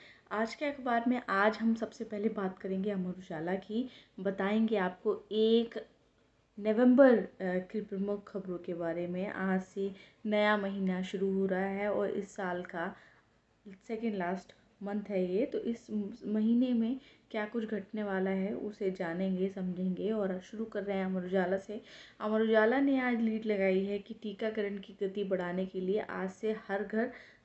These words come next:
दस्तक अभियान शुरू। तो, अ, पहले केंद्र सरकार ने मना करा था कि, अ, ये पॉसिबल नहीं हो पाएगा कि डोर टू डोर जाकर जैसे पोलियो का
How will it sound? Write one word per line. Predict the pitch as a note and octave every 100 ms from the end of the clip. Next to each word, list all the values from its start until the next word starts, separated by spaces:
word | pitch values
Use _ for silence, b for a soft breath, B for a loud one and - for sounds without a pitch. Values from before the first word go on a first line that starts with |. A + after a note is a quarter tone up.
| -
दस्तक | G#3 G#3 A#3 A3+ -
अभियान | F#3+ G3+ F#3 F#3+ F#3+ A3
शुरू। | - G#3+ F#3 - _ _ b b b _ -
तो, | G#3 G3+ G3+ G3+
अ, | - F#3+ F3+
पहले | F3+ A3 A3 B3+ C4 C4 - - _
केंद्र | B3 A3+ A#3
सरकार | A3+ G#3+ G#3 G3+
ने | G#3 G#3
मना | G3+ G3 G3
करा | G3 G3+ G3 G3
था | G3+
कि, | G3 G#3+ G#3+ B3+ B B _
अ, | F#3+ F#3 F3+
ये | G3
पॉसिबल | G#3+ F#3+ G3 G3+ G#3
नहीं | G#3 G#3
हो | G3
पाएगा | F#3+ F#3 F#3+
कि | G3 G#3+
डोर | G3 F#3+ F#3
टू | G3
डोर | G3 F#3+
जाकर | F#3+ F3+ F#3+
जैसे | F#3+ F#3 F#3+
पोलियो | G3 G#3+ G3+ A3
का | A3 A3